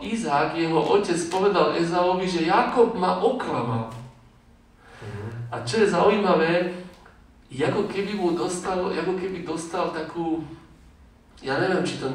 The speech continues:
Speaker 1: nenazvem to asi, ja neviem, nazvite to, ako vy chcete, hej? Ale Jakobovi to isté spravil Lában a všimnite si, čo mu Lában povedal.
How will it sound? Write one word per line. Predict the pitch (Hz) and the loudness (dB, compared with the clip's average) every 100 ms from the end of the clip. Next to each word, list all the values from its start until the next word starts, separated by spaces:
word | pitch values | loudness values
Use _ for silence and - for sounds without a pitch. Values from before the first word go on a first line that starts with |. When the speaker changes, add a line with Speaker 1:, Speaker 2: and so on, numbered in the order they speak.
| 131 | -2
Speaker 1:
nenazvem | 185 208 170 143 | 0 0 0 -2
to | 131 131 | -2 -4
asi, | 127 127 - | -4 -8 -8
ja | 143 | -6
neviem, | 165 143 117 - - | -4 -4 -6 -10 -2
nazvite | 180 202 240 226 | -2 0 -2 -2
to, | 196 | 0
ako | 175 175 156 | -2 -2 -2
vy | 170 | -4
chcete, | 170 - 127 127 - - | -6 -8 -8 -8 -8 -10
hej? | 123 - 180 - - - - - | -6 -6 -6 -14 -18 -20 -20 -6
Ale | 135 139 135 131 - - - | -2 0 -2 -4 -12 -18 -12
Jakobovi | - - - 254 208 170 160 165 202 - - - - - - - - | -2 0 2 2 2 4 2 2 -4 -8 -12 -20 -20 -20 -20 -20 -2
to | - - | 0 0
isté | - 196 - 170 151 | -2 -6 -6 -4 -4
spravil | 147 156 160 170 190 147 | -4 -4 -2 0 0 -2
Lában | 156 151 120 123 - | -2 -4 -4 -4 -4
a | - - - | -6 -8 -10
všimnite | - 202 220 226 | -10 -6 -6 -6
si, | 196 175 | -10 -8
čo | 196 196 | -6 -4
mu | 185 | 0
Lában | 170 170 170 156 | 0 2 0 0
povedal. | 156 139 127 123 120 | 0 -2 -4 -6 -10